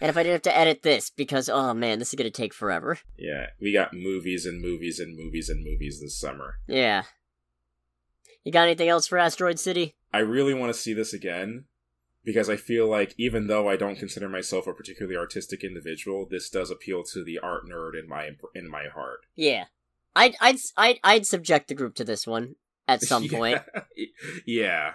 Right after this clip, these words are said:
Speaker 2: yeah, for sure.
Speaker 1: Just to see what they make of it.
Speaker 2: <laughs>
Speaker 1: Anyways, thanks so much for listening, everybody. Uh, make sure to like, comment, subscribe, hit the bell, do whatever you wanna do. If you wanna follow us on TikTok or Spotify or whatever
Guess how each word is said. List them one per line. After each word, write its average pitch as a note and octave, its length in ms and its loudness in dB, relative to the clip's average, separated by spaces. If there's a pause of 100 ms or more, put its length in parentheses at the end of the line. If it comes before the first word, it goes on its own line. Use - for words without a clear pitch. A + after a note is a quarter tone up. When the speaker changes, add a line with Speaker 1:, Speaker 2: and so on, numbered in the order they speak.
Speaker 2:
yeah, A2 180 -2
for F#2 160 -10
sure. D#2 420 -10 (440)
Speaker 1:
Just F3+ 160 -4
to D#3+ 80 -6
see D#3+ 160 0
what C3+ 120 -2
they B2 100 2
make G#2+ 240 -4
of A#2 80 -6
it. B2+ 160 -2 (580)
Speaker 2:
<laughs> - 140 -20 (960)
Speaker 1:
Anyways, G#3 460 6 (440)
thanks B3 200 6
so A3+ 60 4
much G#3 140 6
for G3 120 0
listening, F#3 240 2
everybody. E3 480 2 (440)
Uh, C#3+ 160 6 (240)
make E3+ 220 2
sure G3 140 2
to E3+ 80 6
like, E3+ 380 4
comment, F3+ 440 2
subscribe, E3+ 720 4
hit D3 160 -4
the D3+ 60 -6
bell, D3+ 520 8 (460)
do E3+ 100 4
whatever D#3 220 6
you D3 100 4
wanna C#3 180 4
do. C#3 240 2
If B2+ 100 -4
you C#3 60 0
wanna C#3 140 2
follow C#3 300 2
us C3+ 100 -4
on B2 100 -2
TikTok B2+ 420 0
or B2 40 -8
Spotify B2+ 500 2
or B2 80 0
whatever B2 340 -2